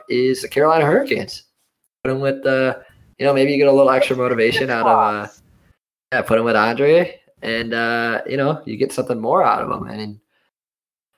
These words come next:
I, I think Carolina's gonna be against the cap 'cause they got Dougie Hamilton coming back. And, uh,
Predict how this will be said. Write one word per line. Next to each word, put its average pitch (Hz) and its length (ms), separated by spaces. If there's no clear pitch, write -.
I, 117 260
I 113 40
think 196 340
Carolina's 143 500
gonna 127 140
be 131 120
against 117 340
the 120 80
cap 110 400
'cause 107 140
they 107 80
got 113 240
Dougie 113 480
Hamilton 117 420
coming 117 280
back. 117 420
And, 113 240
uh, 113 400